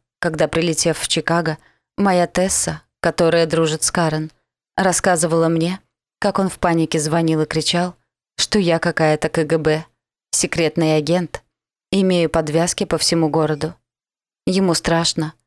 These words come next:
он боится. Я натравила на него спецслужбы,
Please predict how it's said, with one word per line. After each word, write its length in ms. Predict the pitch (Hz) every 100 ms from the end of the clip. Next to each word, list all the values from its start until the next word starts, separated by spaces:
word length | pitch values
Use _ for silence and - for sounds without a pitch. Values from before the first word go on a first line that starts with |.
| _ _ -
он 200 | 185 170
боится. 540 | 170 170 - - 170 _ _ _ _ -
Я 160 | 180
натравила 500 | 175 - 175 165 175
на 120 | 190 180
него 200 | 160 160
спецслужбы, 840 | - 170 - 190 190 156 147